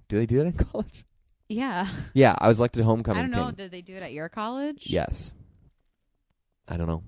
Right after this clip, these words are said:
Speaker 1: <laughs> Um, and that was kind of the moment I became big man on campus. So if you could have a big public sort of, uh, achievement like that, like sink a half court shot, uh, or, uh,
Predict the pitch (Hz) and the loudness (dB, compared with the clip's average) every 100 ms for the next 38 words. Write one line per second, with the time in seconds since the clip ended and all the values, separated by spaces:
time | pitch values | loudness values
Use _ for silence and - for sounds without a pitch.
0 | - - - - - - - _ _ _ | -16 -4 -2 0 -2 -4 -10 _ _ _
1 | _ _ _ 95 98 101 101 101 101 101 | _ _ _ -2 2 4 4 2 2 0
2 | 95 98 - _ _ _ - 131 160 - | -4 -10 -18 _ _ _ -4 2 2 0
3 | 160 - 190 175 147 139 139 139 147 135 | -6 -4 -4 -4 -4 -4 -2 -4 -4 -8
4 | 123 139 120 120 127 113 113 123 - - | -12 -14 -14 -12 -10 -10 -10 -14 -16 -20
5 | - - - 202 277 349 302 190 135 151 | -18 -8 -2 -2 -2 -2 2 2 6 4
6 | 151 - 143 143 135 - - - - - | 8 6 8 6 2 0 -14 -20 -14 0
7 | 131 120 110 101 110 104 98 101 - 156 | 2 4 2 2 2 4 2 0 -2 -2
8 | 151 107 - 76 85 82 71 - _ _ | -2 -4 -4 -6 -4 -2 -4 -8 _ _
9 | _ _ _ _ _ _ - 92 - 110 | _ _ _ _ _ _ -8 -6 -2 -4
10 | 95 92 90 - 165 151 - 131 127 127 | -2 -4 -6 2 4 6 2 2 4 6
11 | 127 123 - - - 101 95 92 92 90 | 4 4 0 -12 0 2 2 2 -2 -2
12 | 87 87 87 87 85 85 85 82 82 90 | -2 -2 -2 -4 -4 -4 -6 -6 -6 -8